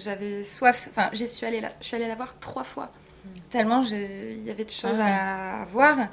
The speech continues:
Speaker 1: Et, euh, ce qui peut être aussi un problème, d'ailleurs, on pourra en reparler plus tard, parce que beaucoup, euh,
Speaker 2: Mm.
Speaker 1: c'était des courants très différents artistiques, elles étaient toutes, euh, refourguées
Speaker 2: Mm.
Speaker 1: au même endroit,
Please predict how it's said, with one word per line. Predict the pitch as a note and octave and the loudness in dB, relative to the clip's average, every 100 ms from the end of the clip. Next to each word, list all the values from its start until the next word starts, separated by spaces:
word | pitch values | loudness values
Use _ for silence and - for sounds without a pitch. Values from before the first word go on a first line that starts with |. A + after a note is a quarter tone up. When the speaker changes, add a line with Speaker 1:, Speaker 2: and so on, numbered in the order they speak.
| - - - - - - | -8 -12 -14 -16 -16 0
Speaker 1:
Et, | A3+ A3+ G#3+ | 8 12 12
euh, | G3+ G3 F#3+ F#3 F#3 F#3 F#3 F#3 - - - - - | 12 8 8 4 0 -2 -4 -8 -12 -20 -20 -6 -2
ce | |
qui | B3 | 6
peut | C4 | 8
être | C4 | 8
aussi | C#4+ C#4+ | 6 6
un | A#3+ | 4
problème, | A3 A3 G#3 F#3+ G#3+ | 2 -4 -6 -4 -6
d'ailleurs, | G3 F#3+ - | -6 -6 -8
on | G3+ | -10
pourra | A3 G3+ G3+ | -6 -4 -4
en | |
reparler | G3+ G3+ G#3 G#3+ G#3+ - | -6 -6 -4 -2 -4 -8
plus | - G#3+ | -12 4
tard, | A3+ A3+ | 6 6
parce | G#3 - | 2 -6
que | G3+ | -10
beaucoup, | G#3 G#3 G3 G#3+ B3 A#3+ G#3+ | -10 -10 -8 -8 -2 0 0
euh, | F#3+ | -2
Speaker 2:
Mm. | |
Speaker 1:
c'était | G#3 G#3 G3 | -4 -4 -4
des | G3+ | -4
courants | - G#3 G#3+ A3+ | -6 -6 -4 -6
très | - G#3+ | -6 -8
différents | G#3 - G#3+ G#3+ | -8 -8 -6 -6
artistiques, | G#3 - G3+ - B3 A3+ | -6 -10 -12 -8 -6 -4
elles | G3+ | -6
étaient | G3 G3 | -8 -14
toutes, | - G#3+ - | -16 -16 -16
euh, | - - - - D#4 - - G#3 | -18 -18 -20 -18 -18 -16 -12 -8
refourguées | G3+ G3+ G#3+ G#3+ A3+ G#3 | -6 -2 -2 2 2 2
Speaker 2:
Mm. | F#3+ | 2
Speaker 1:
au | |
même | G#3+ A3 | 0 2
endroit, | G#3 G3 G#3+ | 2 4 6